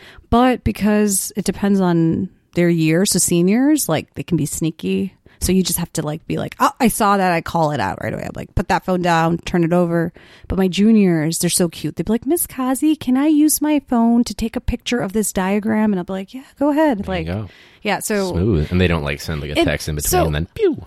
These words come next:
Speaker 1: So to encourage that behavior, since they take such a long time to ask this question, I give them a very long response back. I'd be like, "You know what? You can use your
Speaker 2: <laughs>
Speaker 1: phone right now. That's awesome. Thank you so much for asking."
Speaker 2: There you go.
Speaker 1: So then <laughs> it's a
Speaker 2: Nice.
Speaker 1: lot of effort on my part,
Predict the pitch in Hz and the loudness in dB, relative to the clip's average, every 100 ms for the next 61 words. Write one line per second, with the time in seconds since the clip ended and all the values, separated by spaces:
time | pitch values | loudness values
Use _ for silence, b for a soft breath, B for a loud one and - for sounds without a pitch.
0 | - - 285 302 254 - 214 240 269 269 | -16 -8 -4 -2 -2 0 0 2 2 4
1 | 277 294 277 294 294 - 208 214 190 - | 6 4 4 2 2 0 0 0 -2 -4
2 | 202 - - 208 - 185 180 190 - 175 | -8 -8 -4 -4 -2 0 0 0 -2 0
3 | 180 156 160 - - - - - 214 170 | 2 2 0 -2 -4 -2 -2 0 0 0
4 | 180 180 190 175 180 185 170 165 170 - | 0 2 2 2 2 2 2 2 0 -2
5 | 175 - 139 139 139 - 185 214 220 - | -4 -4 -4 -6 -8 -6 -2 0 0 -2
6 | - 208 247 285 277 226 226 254 - 220 | -10 -2 2 4 4 2 2 0 -2 -6
7 | 185 233 - 208 208 214 214 208 202 - | -6 -4 -4 2 4 6 6 4 2 4
8 | 185 180 175 165 170 160 160 151 160 180 | 2 4 4 2 2 0 2 2 4 2
9 | 190 170 - - 165 165 170 175 - 220 | 2 -2 -4 -2 -2 -2 -4 -6 -4 -2
10 | - 196 180 156 - - - 123 - - | 0 2 2 0 -2 -6 -8 -8 -10 -10
11 | 107 147 - - 117 - 80 - - - | -10 -10 -10 -12 -12 -10 -10 -12 -14 -4
12 | 220 679 - - 320 - 240 - - 165 | -2 -2 -2 2 4 4 2 0 -14 -6
13 | 170 170 175 160 - 156 143 147 - | 0 0 0 -2 -6 -8 -6 -8 -12